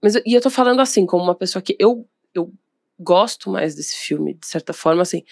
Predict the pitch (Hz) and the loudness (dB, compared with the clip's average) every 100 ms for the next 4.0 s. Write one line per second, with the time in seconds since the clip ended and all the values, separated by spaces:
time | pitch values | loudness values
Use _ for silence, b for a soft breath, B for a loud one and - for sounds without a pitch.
0 | B B B - 196 220 208 - - 247 | B B B 2 2 2 -4 -6 0 4
1 | 262 202 - 165 165 165 - - 151 - | 4 4 2 0 0 -4 -6 -6 -6 -4
2 | 160 151 - _ _ - 156 185 185 180 | -2 -2 -4 _ _ -14 -4 0 0 -2
3 | _ - _ _ _ _ _ - 175 | _ -20 _ _ _ _ _ -4 -4